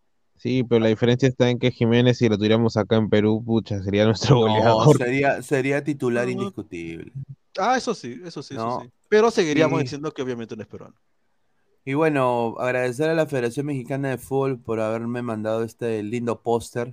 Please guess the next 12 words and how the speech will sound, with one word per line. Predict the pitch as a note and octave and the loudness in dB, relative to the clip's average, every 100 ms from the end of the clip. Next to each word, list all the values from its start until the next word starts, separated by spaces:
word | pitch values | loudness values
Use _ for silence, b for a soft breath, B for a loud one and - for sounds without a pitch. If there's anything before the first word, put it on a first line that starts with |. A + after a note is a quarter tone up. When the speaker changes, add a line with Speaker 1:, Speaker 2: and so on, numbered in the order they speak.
| - | -10
Speaker 2:
que | G2+ | -6
lo | F#2+ | -4
voy | G2+ | -4
a | G#2 | -6
poner | G2+ G2 G2+ | -8 -6 -6
aquí | G2 G2+ | -8 -8
en | G2 | -8
mi, | G2 G2 F2+ | -6 -6 -8
en | E2+ F2+ | -10 -10
mi | F2+ | -12
oficina | E2+ E2+ - G#2 G2+ | -12 -16 -8 -6 -6
también, | F#2+ F2+ F#2 G2 A#2+ | -8 -8 -6 -2 -4